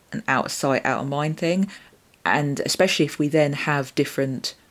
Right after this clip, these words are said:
beliefs or we're in different periods in our life, like certainly when I became a parent, I found a lot of people, well, I found distant themselves from me because I had this new period in my life that was dedicating a lot of my time. So when I then couldn't go out with them,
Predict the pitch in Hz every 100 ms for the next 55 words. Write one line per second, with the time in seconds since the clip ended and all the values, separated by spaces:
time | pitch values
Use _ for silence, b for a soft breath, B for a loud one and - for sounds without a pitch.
0 | - 143 139 143 135 - - - _ -
1 | 135 127 127 - 139 139 135 135 - 110
2 | - 156 143 135 131 123 131 147 123 127
3 | - 123 - 147 135 131 127 - 131 123
4 | - 160 151 117 110 120 - 139 127 123
5 | 131 135 - - 131 - 131 127 B B
6 | B B - 131 143 143 - 113 120 -
7 | 147 135 - 123 - 107 110 - 117 113
8 | 123 127 127 139 123 131 135 139 - 151
9 | - 143 139 131 - 143 131 127 127 135
10 | 131 123 - 120 - 127 - 135 131 -
11 | 131 131 127 127 - 123 123 156 131 117
12 | - 135 131 135 135 - 180 180 - 110
13 | - 107 - - 113 - 98 - 131